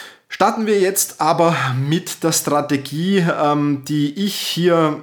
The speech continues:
ja, äh, mir zurechtgelegt habe in, in dieser ganzen Deep Work, ähm, Geschichte. Und zwar habe ich, äh, zwischen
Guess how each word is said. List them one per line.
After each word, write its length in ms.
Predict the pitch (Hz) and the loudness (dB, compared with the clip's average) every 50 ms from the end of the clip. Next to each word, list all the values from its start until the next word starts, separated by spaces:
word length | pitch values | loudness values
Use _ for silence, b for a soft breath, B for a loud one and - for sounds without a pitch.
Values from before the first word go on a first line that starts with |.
| - - 208 202 | -14 -16 -8 -2
ja, 300 | 185 185 160 127 - - - - - | 0 0 0 0 -2 -8 -14 -18 -14
äh, 320 | 160 160 147 147 147 151 151 | -12 -10 -8 -6 -6 -6 -6
mir 400 | 147 147 151 151 147 143 139 135 | -4 -4 -2 0 0 0 0 -2
zurechtgelegt 1000 | - 143 127 147 190 202 202 - - 220 185 180 175 175 170 - - - - - | -2 -2 0 0 0 -2 -2 -4 -4 -2 0 0 0 -2 -2 -6 -12 -10 -4 0
habe 280 | 139 160 180 170 190 | 0 2 2 2 2
in, 340 | 185 180 - - 185 170 175 | 0 0 -2 -2 -4 -4 -4
in 240 | 165 - 180 165 160 | -4 -2 -2 -2 0
dieser 280 | 165 165 156 160 165 | 0 0 0 0 0
ganzen 440 | - 160 147 156 156 - - 156 - B B B B B B B - | 0 0 0 -2 -2 -2 -4 -4 -4 B B B B B B B -2
Deep 220 | 165 165 160 - - | -2 -2 -2 -4 -10
Work, 600 | - 160 127 127 139 143 156 156 156 156 - - - | -8 -6 -2 0 2 4 4 2 2 -2 -6 -6 -4
ähm, 420 | 156 143 139 139 135 131 131 131 127 | -2 0 0 0 0 -2 -2 -4 -6
Geschichte. 480 | - 131 123 - 247 269 262 - 254 226 | -4 -2 0 2 0 0 2 0 0 0
Und 100 | 202 196 | 0 0
zwar 260 | - 175 175 190 175 | 0 2 2 2 2
habe 180 | 160 160 160 170 | 2 0 0 -2
ich, 200 | 160 - - 143 | -4 -4 -4 -4
äh, 200 | 160 156 151 147 | -2 -2 -4 -4
zwischen 440 | - - 156 156 156 - 160 147 | -4 -2 -2 0 0 0 -2 -4